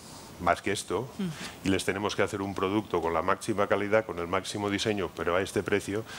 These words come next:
Speaker 1: entonces aquí empieza ya no solo el diseño, sino una búsqueda de todo, de materiales, de países, de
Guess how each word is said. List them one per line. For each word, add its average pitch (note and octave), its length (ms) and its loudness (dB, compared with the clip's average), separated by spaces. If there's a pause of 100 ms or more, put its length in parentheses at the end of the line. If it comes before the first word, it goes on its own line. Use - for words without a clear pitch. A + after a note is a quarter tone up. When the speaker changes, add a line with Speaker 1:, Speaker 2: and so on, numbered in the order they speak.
(140)
Speaker 1:
entonces F#2 320 -2
aquí F#2 160 2
empieza F#2+ 480 2 (380)
ya F#2 140 4
no G#2 180 4
solo F#2 240 2
el E2 80 -2
diseño, F2+ 440 0
sino E2 280 -2
una F2 180 2
búsqueda G#2 520 2
de F2 120 0
todo, F#2+ 300 2 (140)
de F2 100 0
materiales, G2+ 800 2
de F2 100 -2
países, A2 680 0
de F2 140 -2